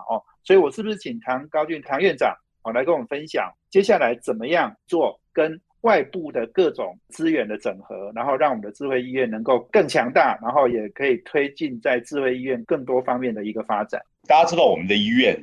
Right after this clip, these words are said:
Speaker 2: 院址就在交大的博爱校区里面。我记得我第一次踏到博爱校区，到达我们医院的一个基地的时候，我看到是旁边的仙骑楼，然后走进去之后，我看到一面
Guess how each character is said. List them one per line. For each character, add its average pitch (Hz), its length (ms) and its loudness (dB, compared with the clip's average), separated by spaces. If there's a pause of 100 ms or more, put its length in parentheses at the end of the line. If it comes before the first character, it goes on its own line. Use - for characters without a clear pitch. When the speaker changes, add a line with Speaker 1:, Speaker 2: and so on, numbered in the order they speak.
Speaker 2:
院 180 200 2
址 - 180 -6
就 98 160 0
在 87 400 4
交 95 220 4
大 92 220 6
的 82 120 -4
博 90 160 0
爱 101 140 6
校 - 220 0
区 - 200 -10
里 82 200 -14
面。 73 180 -18 (260)
我 214 140 0
记 196 140 -4
得 123 340 6
我 101 140 2
第 117 280 -4
一 131 60 2
次 92 720 -4 (120)
踏 123 200 4
到 110 140 6
博 90 160 2
爱 92 140 6
校 90 300 2
区， 90 720 -12
到 113 160 6
达 98 160 6
我 87 120 2
们 85 120 -12 (140)
医 92 160 -8
院 104 340 0
的 82 520 -4 (220)
一 - 80 -18
个 85 420 -4 (180)
基 139 160 -2
地 139 140 0
的 127 140 -2
时 - 220 -10
候， - 280 -4 (320)
我 95 120 -2
看 208 180 2
到 127 160 4
是 - 140 -6
旁 85 280 -4
边 98 220 -2
的 87 180 -4 (180)
仙 98 280 -6
骑 - 140 -12
楼， 71 240 -10 (240)
然 113 100 6
后 113 60 4
走 104 200 2
进 175 260 -4
去 147 180 -2
之 131 180 -4
后， 120 140 0
我 - 120 0
看 - 200 -4
到 107 100 0
一 165 160 0
面 165 180 2